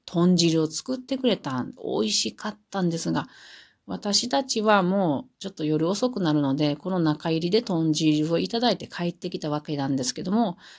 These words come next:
最初の四人の中に、その決勝戦をもう最後まで残ってですね、で、それ終えてからタクシー飛ばしてやってきてくれた二人がいたんで、めっちゃラッキーでした。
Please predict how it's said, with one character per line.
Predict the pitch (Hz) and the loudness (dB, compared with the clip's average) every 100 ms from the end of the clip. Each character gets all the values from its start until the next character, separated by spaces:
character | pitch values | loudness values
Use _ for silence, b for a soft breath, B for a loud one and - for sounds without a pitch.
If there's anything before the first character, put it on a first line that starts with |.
| B | B
最 | - 233 233 | -10 -4 -2
初 | 233 | 0
の | 240 226 | 0 2
四 | 233 294 | 4 4
人 | 339 370 | 2 4
の | 247 147 | 4 4
中 | 143 - 156 | 2 -2 0
に、 | 151 160 135 - b b - | 0 0 -2 -8 b b -16
そ | - | -4
の | 175 170 | -2 -2
決 | 147 214 220 - - | -2 -4 0 0 0
勝 | 277 269 | 0 0
戦 | 254 262 254 247 240 | 0 0 2 2 2
を | 254 190 113 - _ - | 2 2 0 -8 _ -10
も | 180 | -6
う | |
最 | - 185 226 | -2 0 2
後 | |
ま | 190 131 | 2 2
で | |
残 | 143 185 208 208 | 2 0 0 -4
っ | - | -2
て | 143 | -4
で | 120 | -4
す | - 139 | -4 -6
ね、 | 151 - _ _ _ _ _ _ _ _ _ 254 | -6 -6 _ _ _ _ _ _ _ _ _ -4
で、 | 277 285 | 0 0
そ | 262 | 2
れ | 254 247 - | 2 2 2
終 | 277 320 | 2 2
え | |
て | 311 294 | 0 -4
か | - 269 | -2 0
ら | 262 190 - - _ _ _ _ _ | 2 0 -4 -14 _ _ _ _ _
タ | 185 | -8
ク | - | -2
シ | 254 156 | 2 2
ー | |
飛 | 160 | 2
ば | 147 | 0
し | 143 | 0
て | - 151 135 123 - _ _ _ | -2 -2 -2 -2 -8 _ _ _
や | 175 175 | -6 -6
っ | |
て | _ 190 | _ -4
き | 190 | -4
て | 185 | -4
く | 180 | 0
れ | 175 147 | 2 2
た | - 127 - _ _ _ _ | -4 -6 -6 _ _ _ _
二 | - 185 190 | -10 0 2
人 | 151 | 2
が | 131 | 0
い | 143 | -2
た | 156 135 | -4 -2
ん | 135 | -2
で、 | 139 135 123 | -4 -4 -6
め | - 151 | -2 -2
っ | 147 | -2
ち | - 147 | -4 -2
ゃ | |
ラ | 165 | -2
ッ | 175 | -4
キ | - 143 | -8 -8
ー | |
で | - 117 | -2 0
し | - | 0
た。 | - | -4